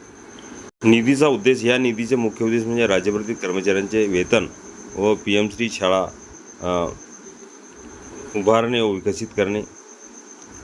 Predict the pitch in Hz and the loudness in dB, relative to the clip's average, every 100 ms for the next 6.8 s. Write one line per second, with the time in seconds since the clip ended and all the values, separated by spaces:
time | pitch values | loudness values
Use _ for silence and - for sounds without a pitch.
0 | - 98 113 127 131 - 104 104 110 117 | -4 2 2 2 -2 -2 -2 -2 -2 -2
1 | 107 98 107 101 104 110 113 110 101 90 | -2 -2 -2 0 -2 -2 -2 -2 -4 -6
2 | 107 101 90 107 104 101 95 92 - 110 | -2 0 0 0 0 2 0 0 -6 -4
3 | 104 98 - - - - 98 101 - 98 | 0 0 -2 -10 -14 -2 0 0 0 -2
4 | 90 101 78 - - - - 95 107 107 | -2 -8 -10 -12 -20 -20 -10 -2 0 0
5 | 107 120 110 101 95 107 98 95 104 101 | 0 0 0 -2 -2 -2 -2 -2 -2 0
6 | 95 90 90 101 98 95 95 92 | 0 -2 -2 0 0 0 -4 -6